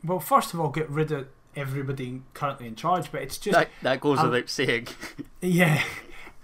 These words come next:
Speaker 1: Allow the member clubs to have more influence, but have a panel or a judiciary system or a just board of members that they currently have that
Speaker 2: That's
Speaker 1: actually
Speaker 2: entirely
Speaker 1: give a shit.
Speaker 2: external or whatever,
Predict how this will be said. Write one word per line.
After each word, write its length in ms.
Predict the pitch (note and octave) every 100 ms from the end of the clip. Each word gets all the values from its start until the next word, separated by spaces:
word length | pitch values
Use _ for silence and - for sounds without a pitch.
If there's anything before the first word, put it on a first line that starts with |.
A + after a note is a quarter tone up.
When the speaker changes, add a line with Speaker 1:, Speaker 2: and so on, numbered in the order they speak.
| - D#3+
Speaker 1:
Allow 500 | F3 F#3+ A#3 C4+ C4
the 120 | A#3
member 340 | G#3 G3 F#3+
clubs 340 | - - D#3+ -
to 100 | C#3
have 120 | C#3
more 320 | C#3 D3 D3+
influence, 840 | C#3+ D3 C3+ G#2+ F2 G#2+ - - - _ - -
but 360 | F#3+ B2+ - - _ _ _ _ - - _ _ -
have 360 | - G3+ G#3+
a 100 | G#3
panel 720 | - - G3 G#3+ F3+ A2+ B2+ D3
or 160 | C#3 C#3+
a 80 |
judiciary 640 | C3+ C#3 C3 F#3 F#3 E3 C3+
system 600 | - B2 - A#2 A#2 A#2
or 120 | B2 B2
a 260 | B2 A#2+ - - - _ _ _ _ -
just 260 | - G#3 -
board 320 | C#3 F3+ G3+ F#3+
of 140 | D3
members 340 | E3 F#3 E3+
that 100 | E3
they 60 | D#3+
currently 300 | D3+ F#3 E3+
have 200 | C#3+ C3
that 100 | B2
Speaker 2:
That's 180 | A#2 D#3+
Speaker 1:
actually 240 | A2 G#2+
Speaker 2:
entirely 360 | E3 A#2+ A2+ A2
Speaker 1:
give 80 | A2+
a 20 |
shit. 260 | - - B2
Speaker 2:
external 340 | B2 B2 G2+
or 80 | G2
whatever, 420 | G2+ G2 G2 F2+